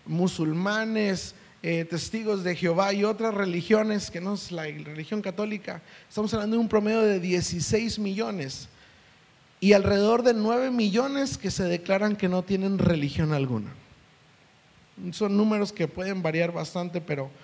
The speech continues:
para que usted tenga una idea de cómo es la cultura de, de fe en nuestra nación. Entonces, cuando no-,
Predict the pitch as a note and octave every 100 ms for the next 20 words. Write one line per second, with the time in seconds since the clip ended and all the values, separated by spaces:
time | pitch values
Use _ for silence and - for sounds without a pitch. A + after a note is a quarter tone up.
0 | - - D3+ D#3 E3+ E3 G3 F#3+ A3 A3
1 | G#3+ G#3+ G#3+ G#3 G3 E3 G#3 A3 G3+ F3+
2 | - G3 G#3 G#3+ G3+ G#3 G#3+ - - -
3 | - F3+ F3+ - E3+ E3+ - A3 A#3 A#3
4 | A3+ G3 - - E3 D#3 D3 - A3 A3
5 | G#3+ E3+ E3 - D#3 D3 C3 F#3 E3 A2
6 | - - - - - F#3+ G#3 B3+ C#4 A#3
7 | F3+ - - - - _ - F#3 F#3 F#3+
8 | F#3+ F#3+